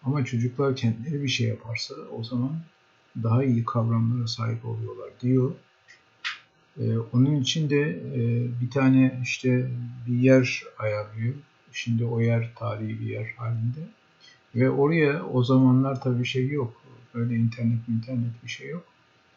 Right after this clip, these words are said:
Öğrenciler orada gidip, e, deney yapıyorlar. Okuldan gidiyor mesela, ilgilendiği konuya ilişkin deneyi orada yapıyor. Malzemeler de orada var.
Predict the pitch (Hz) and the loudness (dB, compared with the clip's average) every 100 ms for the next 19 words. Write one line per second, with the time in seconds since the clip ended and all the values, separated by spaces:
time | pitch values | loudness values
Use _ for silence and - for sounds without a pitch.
0 | _ _ - 131 135 135 127 156 160 147 | _ _ 2 4 6 6 4 2 2 2
1 | 139 143 135 135 127 170 - - 135 123 | 0 -2 -4 -2 -2 -2 -6 -4 0 2
2 | 120 139 143 113 - - - 113 131 - | 2 4 4 4 2 -10 -12 -12 -12 -10
3 | 135 131 123 123 127 98 98 - 120 160 | 0 4 4 4 2 0 -8 -16 -16 -14
4 | 165 - - 131 127 123 120 117 113 127 | -14 -14 -10 -4 0 0 0 -2 -4 -4
5 | 123 117 110 110 - 156 123 123 135 139 | -2 -2 -4 -6 -10 -8 -4 -2 0 0
6 | 131 113 101 - - 143 127 117 117 120 | 0 0 -6 -14 -14 -6 -2 -2 -2 -2
7 | 113 110 113 151 131 123 127 - 135 - | -2 -2 -8 -8 -8 -8 -8 -10 -8 -10
8 | - | -14